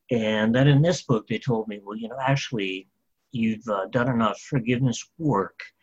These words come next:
where you would not necessarily be, uh, something that you would have to do. Maybe you don't have to come back and,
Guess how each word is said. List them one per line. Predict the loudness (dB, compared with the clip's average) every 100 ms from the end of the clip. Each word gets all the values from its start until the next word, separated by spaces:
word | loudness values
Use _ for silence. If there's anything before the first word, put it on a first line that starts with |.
| -20 -20 -20 -20 _ _
where | 2 6 6 6 6 4
you | 2 2
would | 2
not | 4 4 4
necessarily | 0 0 -2 2 2 0 -6 -8 -12 _ _ -8
be, | -6 -4 -8 -12 -18 _ -18 -8
uh, | -4 -4 -2
something | -2 -2 -2
that | -4
you | -6
would | -2
have | -4 -4
to | -8
do. | -8 -8 -4
Maybe | 0 4
you | 6
don't | 6 4
have | 4 0
to |
come | -8 -10
back | -8 -10 -12 _ _ _ _ _ -14
and, | -14